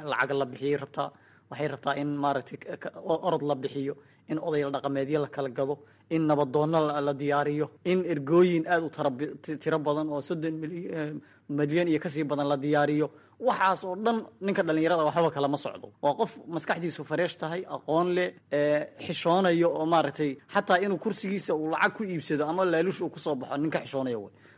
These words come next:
Marka ninku hadduuba noocaas uu yahay, siduu wax ku hela way adkaanaysaa wey. Tan kale waxaa weeye, een, meeshan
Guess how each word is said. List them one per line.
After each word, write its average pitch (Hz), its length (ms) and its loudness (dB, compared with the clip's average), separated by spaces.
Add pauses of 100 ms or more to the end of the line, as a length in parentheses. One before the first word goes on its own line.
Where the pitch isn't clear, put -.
Marka 220 200 0
ninku 226 240 2
hadduuba 208 380 2
noocaas 196 420 0
uu 196 140 0
yahay, 160 400 2 (340)
siduu 214 320 -2
wax 185 160 2
ku 202 60 0
hela 165 180 4
way 147 160 2
adkaanaysaa 143 500 -2
wey. 98 140 -10 (300)
Tan 214 160 2
kale 185 180 4
waxaa 180 200 4
weeye, 151 440 4
een, 131 100 0
meeshan 151 460 0